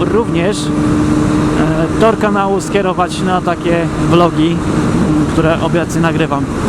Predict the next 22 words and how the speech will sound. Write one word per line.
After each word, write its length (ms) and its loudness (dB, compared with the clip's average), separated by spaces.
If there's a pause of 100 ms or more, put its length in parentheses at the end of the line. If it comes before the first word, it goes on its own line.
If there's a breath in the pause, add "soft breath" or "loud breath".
(1500)
No 80 4
i 100 2
co? 280 2
Dlaczego 320 -2
znowu 200 -2
jadę 120 0
na 120 -2
tej 160 -2
trasie? 380 -2
Ponieważ 540 0
wówczas 520 -2
na 100 -4
tej 140 0
trasie 260 -2
nagrałem 440 0
swoją 340 -2
pierwszą 380 0
kamerkę, 600 0
mm, 100 -2 (1040)
taką 300 2
typowo 360 0
vlogową, 640 -2